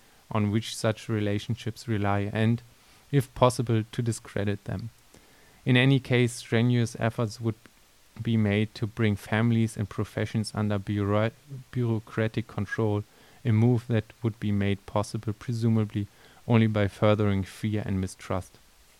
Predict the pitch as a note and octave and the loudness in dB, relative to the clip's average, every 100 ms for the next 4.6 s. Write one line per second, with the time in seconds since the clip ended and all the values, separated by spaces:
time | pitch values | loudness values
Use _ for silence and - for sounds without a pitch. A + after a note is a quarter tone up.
0 | _ _ _ - - - - _ _ _ | _ _ _ -20 -20 -20 -20 _ _ _
1 | _ _ B2 A#2+ - C#3 - C3+ - A#2+ | _ _ 0 2 2 2 0 -6 -6 -2
2 | B2+ A#2+ A#2+ B2 A#2 - C#3 B2 A#2 - | 2 2 0 -2 -4 -4 -4 -2 -4 -2
3 | A2+ A2 A#2+ - A2 A2+ A2 - A2+ - | 2 2 2 0 0 0 -2 -6 -8 -6
4 | G#2 - A2 - D#3 A2 | -6 -2 -2 -4 -6 -6